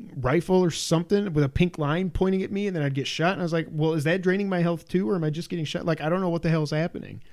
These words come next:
So, <sighs> I don't know. I, <sighs> I want to see it through, but I'm almost like,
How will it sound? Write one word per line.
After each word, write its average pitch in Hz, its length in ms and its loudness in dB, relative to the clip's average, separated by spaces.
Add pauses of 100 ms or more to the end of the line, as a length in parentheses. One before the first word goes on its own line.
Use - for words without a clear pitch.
(800)
So, 113 540 -4
<sighs> - 2000 -6
I 139 100 2
don't 135 160 0
know. 107 340 -8
I, 151 280 -2 (760)
<sighs> - 40 -10 (3000)
I 170 100 2
want 160 440 2
to 151 120 -6
see 143 240 0
it 123 160 -6
through, 87 320 -12 (1500)
but 170 380 0
I'm 151 160 0
almost 156 420 0
like, 135 500 -2